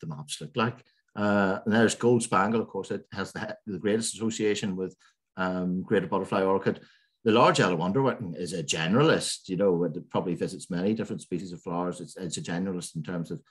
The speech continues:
you know, it's polyphagous as well. Uh,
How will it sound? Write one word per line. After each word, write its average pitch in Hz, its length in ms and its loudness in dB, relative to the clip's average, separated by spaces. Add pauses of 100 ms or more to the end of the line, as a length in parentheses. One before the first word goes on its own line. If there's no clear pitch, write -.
(140)
you 101 80 -6
know, 87 80 -2
it's 85 80 -8
polyphagous 90 640 0
as 80 140 -10
well. 98 400 0 (320)
Uh, 95 460 -2